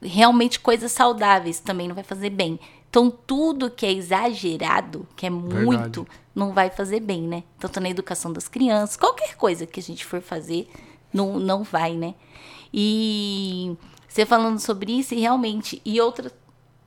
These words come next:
Speaker 2: Pode
Speaker 1: Ai,
Speaker 2: falar.
Speaker 1: esqueci agora o que eu ia falar.
Speaker 2: Não tem
Speaker 1: Pode
Speaker 2: problema nenhum.
Speaker 1: continuar que aí eu entro.
Speaker 2: Beleza.
Speaker 1: <laughs> Que eu
Speaker 2: Mas é
Speaker 1: esqueci
Speaker 2: bem
Speaker 1: o que eu
Speaker 2: isso
Speaker 1: tava
Speaker 2: que
Speaker 1: falando antes.
Speaker 2: Tranquilo. Mas é isso mesmo que você falou. Tudo é um equilíbrio. Quando você usa em equilíbrio.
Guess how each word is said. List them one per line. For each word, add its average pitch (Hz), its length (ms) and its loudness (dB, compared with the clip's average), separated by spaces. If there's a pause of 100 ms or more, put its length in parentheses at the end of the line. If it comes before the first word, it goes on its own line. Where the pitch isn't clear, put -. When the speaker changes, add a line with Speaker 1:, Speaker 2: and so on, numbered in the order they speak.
(220)
Speaker 2:
Pode - 140 0
Speaker 1:
Ai, - 20 -6
Speaker 2:
falar. 220 320 8
Speaker 1:
esqueci - 440 -16
agora - 280 -14
o - 40 -20
que - 120 -18
eu 147 60 -12
ia - 140 -18
falar. - 140 -20 (360)
Speaker 2:
Não 151 100 2
tem 175 120 6
Speaker 1:
Pode 156 140 6
Speaker 2:
problema 147 220 10
nenhum. 131 160 10
Speaker 1:
continuar 107 220 6
que 233 160 -4
aí 202 100 0
eu 196 160 2
entro. - 380 -4
Speaker 2:
Beleza. 120 580 12
Speaker 1:
<laughs> - 60 -10
Que 302 60 2
eu 269 300 0
Speaker 2:
Mas 151 160 12
é 180 40 12
Speaker 1:
esqueci - 20 10
Speaker 2:
bem 185 220 10
Speaker 1:
o - 20 10
que 196 60 12
eu 196 40 12
Speaker 2:
isso - 100 6
Speaker 1:
tava 196 140 4
Speaker 2:
que - 60 0
Speaker 1:
falando 175 280 -6
antes. 151 300 -10
Speaker 2:
Tranquilo. 147 460 6 (440)
Mas 151 180 10
é 185 80 12
isso 196 200 8
mesmo 180 280 6
que 185 80 -2
você 175 240 2
falou. 165 440 8 (560)
Tudo 185 280 10
é 170 60 12
um 180 120 10
equilíbrio. 156 720 4 (380)
Quando 143 220 4
você 156 300 6
usa 156 240 6
em 165 80 4
equilíbrio. 147 540 2